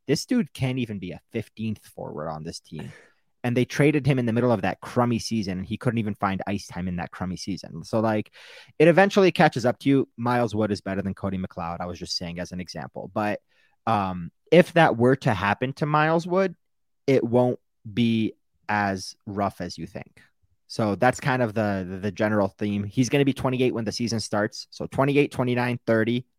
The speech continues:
thirty-one, thirty-two, thirty-three years old is gonna be the final season of this contract, making two point five million dollars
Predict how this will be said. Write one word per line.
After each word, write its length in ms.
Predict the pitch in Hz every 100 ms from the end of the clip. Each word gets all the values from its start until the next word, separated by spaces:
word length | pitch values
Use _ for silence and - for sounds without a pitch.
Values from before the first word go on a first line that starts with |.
| -
thirty-one, 440 | 120 120 110 113
thirty-two, 640 | - 113 110 - 113 110 110 _ _ - -
thirty-three 540 | 147 156 156 - 147
years 280 | 143 135 120
old 240 | 117 117
is 120 | 101 -
gonna 160 | 107
be 80 | 98
the 100 | 87
final 480 | - - 120 131 131
season 460 | - 120 113 113
of 240 | - 104 98
this 160 | 107
contract, 680 | - 107 101 - 110 107 - _ - _ -
making 340 | 104 - 104 -
two 140 | 147
point 280 | 143 147 127
five 260 | - 120 110
million 360 | 110 110 113
dollars 440 | 104 101 104 104